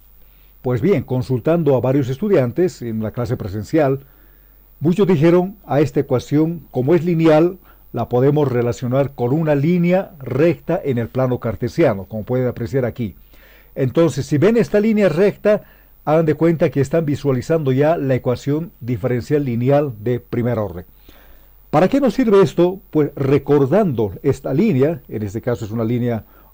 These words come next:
eh, una línea recta en el plano cartesiano, automáticamente tenemos que relacionarlo con la ecuación diferencial lineal de primer orden. Y así nuestro cerebro, en base a la neuroeducación y al neuroaprendizaje, por supuesto,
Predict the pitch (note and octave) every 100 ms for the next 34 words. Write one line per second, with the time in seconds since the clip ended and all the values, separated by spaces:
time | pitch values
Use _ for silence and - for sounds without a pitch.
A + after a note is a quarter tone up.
0 | A#2 A2 G#2+ G#2+ A#2+ A#2 B2 B2+ A2 C#3
1 | C3+ A#2 G#2+ B2 B2+ C3 A#2 C3+ F3+ E3
2 | D3+ D#3 - - - - - C#3 C#3 D3
3 | E3+ E3 D#3+ D#3+ D#3+ F3 - D#3 D3+ G3+
4 | F3 F#3+ - - - _ _ _ C#3+ D3+
5 | A#2 C3 B2 C3 C3+ C#3+ E3 C3 A#2+ A2
6 | A2+ - C#3 A#2+ G#2+ A#2 C#3+ C#3 G#2+ G#2+
7 | B2+ A2+ G#2+ A2+ C3 E3+ G2+ F#2+ - -
8 | - B2+ C3 B2 E3+ C3+ C#3 - C3+ -
9 | C3 D#3+ D3+ C#3 D#3+ - - - _ -
10 | B2+ F#2+ A2+ A#2 G#2+ A2 A#2+ A2+ G#2+ A2
11 | - D3 E3 B2+ A2 G2 F#2 A#2 A#2 G#2+
12 | G#2+ G#2 B2+ C3+ C3 D#3 C3+ C#3+ C#3 -